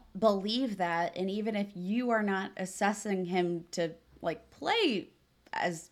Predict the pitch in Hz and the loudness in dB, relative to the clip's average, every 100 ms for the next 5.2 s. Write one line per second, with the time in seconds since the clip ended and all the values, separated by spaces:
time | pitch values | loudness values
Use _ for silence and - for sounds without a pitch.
0 | _ - - 185 180 175 170 - 170 175 | _ -10 0 2 2 0 -4 -4 -4 -4
1 | 175 170 165 165 170 180 202 - - - | -6 -2 -2 -2 2 2 0 -6 -20 -20
2 | _ _ _ _ _ _ 220 269 339 349 | _ _ _ _ _ _ -2 0 0 2
3 | 240 - 233 226 220 - - 240 220 226 | 0 2 4 4 0 -6 0 0 0 -2
4 | 208 202 185 - 175 170 - 156 - 160 | -2 -4 -10 -4 -4 -4 -6 -8 -6 -6
5 | - | -8